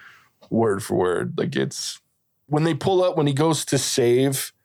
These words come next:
Merlin and, and what's his face, they, when he pulls up and he's like,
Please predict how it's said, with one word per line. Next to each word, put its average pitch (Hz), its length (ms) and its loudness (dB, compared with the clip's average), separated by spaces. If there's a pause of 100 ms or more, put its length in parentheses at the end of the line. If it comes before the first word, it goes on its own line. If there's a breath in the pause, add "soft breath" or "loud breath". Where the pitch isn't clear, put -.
(460)
Merlin 117 500 4
and, 110 320 2
and 104 500 0
what's 110 300 -2
his 107 140 -4
face, 110 380 0
they, 110 200 2
when 90 240 -2
he 113 60 2
pulls 123 340 0
up 113 240 0
and 104 100 0
he's 101 160 0
like, 101 340 0